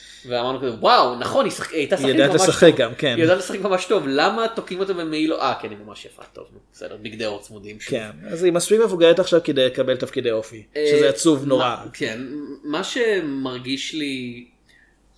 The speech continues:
Speaker 1: אה, מאוד של זמנו בשייקספיר מאוהב, זה שהופך אותו למאוד סרט ניינטיז,
Speaker 2: מהמם.
Speaker 1: זה כמה מודעות עצמית נשפכת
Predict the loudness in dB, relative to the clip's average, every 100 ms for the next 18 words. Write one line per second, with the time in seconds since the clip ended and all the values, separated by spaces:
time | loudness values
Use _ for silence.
0 | -8 -8 -6 -4 -2 -4 -6 -6 -8 -10
1 | -10 -8 -8 -6 -8 -10 -12 -8 -6 -4
2 | -6 -10 -12 -10 -10 -8 -10 -8 -8 -6
3 | -8 -8 -8 -8 -6 -6 -6 -8 -10 -12
4 | -20 -18 -18 -18 -12 -8 -8 -2 -2 -2
5 | -4 -2 -2 -4 -10 -12 -12 -12 -12 -12